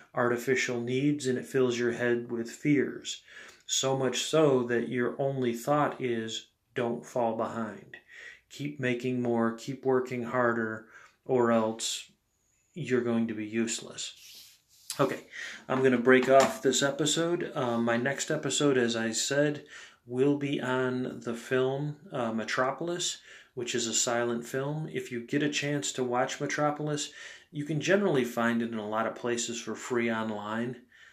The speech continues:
Uh, it's a nineteen twenty-seven film. Uh, don't watch the, uh, newer Japanese anime film called Metropolis. It really has nothing to do with the, with, with the one I'm going to be talking about. So if you watch the newer one,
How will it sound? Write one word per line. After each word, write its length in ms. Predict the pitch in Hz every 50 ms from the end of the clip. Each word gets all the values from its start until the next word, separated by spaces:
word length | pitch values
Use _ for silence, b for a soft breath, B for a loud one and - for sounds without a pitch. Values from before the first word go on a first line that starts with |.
| B B B B _
Uh, 300 | 120 113 110 107 107 110
it's 140 | 110 - -
a 60 | 120
nineteen 520 | 117 113 117 120 120 117 - 139 131 127 120
twenty-seven 1000 | - - - 127 123 120 117 117 - 127 120 117 117 117 113 113 117 117 117 -
film. 480 | - - - 131 131 131 131 127 131 127 B B B B B B B B
Uh, 120 | 110 110
don't 240 | 110 123 120 117 117
watch 360 | 127 123 117 117 117 - -
the, 320 | - 120 113 113 117 - - - _ _
uh, 260 | 156 156 - - - - 156 156
newer 520 | 151 147 135 131 131 127 123 120 117 117
Japanese 600 | 117 117 - 120 117 117 117 117 117 113 110 113
anime 420 | - 120 117 117 117 113 113 110 107
film 380 | - - - 113 107 107 107
called 280 | - - 117 110 110 113
Metropolis. 720 | 113 110 - - 113 110 107 - - 104 107 107 - -
It 120 | - - - -
really 320 | 135 131 123 123 117 117 113
has 240 | 110 104 101 - 120
nothing 400 | 117 117 113 113 117 113 110 110
to 80 | 110
do 200 | 104 113 113 113
with 220 | 110 107 104 - -
the, 240 | 110 107 101 - B B B B B B B B B -
with, 360 | 143 123 120 117 - - - -
with 220 | 135 127 120 -
the 80 | - 113
one 180 | 113 113 113 113
I'm 140 | 110 110
going 240 | - 120 113 113 110
to 60 | 110
be 120 | 104 107 104
talking 460 | - 127 120 113 110 - 120 113 107
about. 400 | 101 107 107 104 107 107 - - B B B B B B B
So 180 | - 135 123
if 80 | 117 120
you 100 | 120 117
watch 360 | 120 120 117 120 117 117 -
the 80 | - 117
newer 340 | 117 117 123 123 120 120 113
one, 380 | 113 113 110 113 113 117 -